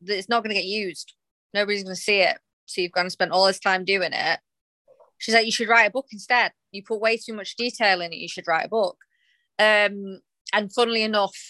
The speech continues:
after writing books, I've actually looked into script writing again. And it is, if you, if you're a script writer, you'll already know. But if not, with scripts, it's literally the dialogue, because everything pushes it forward. You don't need all of that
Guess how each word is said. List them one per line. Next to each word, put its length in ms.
after 320
writing 380
books, 280
I've 120
actually 400
looked 320
into 320
script 340
writing 300
again. 320
And 120
it 40
is, 100
if 160
you, 180
if 120
you're 140
a 20
script 340
writer, 240
you'll 200
already 360
know. 260
But 140
if 140
not, 300
with 140
scripts, 500
it's 160
literally 540
the 160
dialogue, 540
because 320
everything 800
pushes 360
it 180
forward. 520
You 80
don't 280
need 240
all 180
of 120
that 200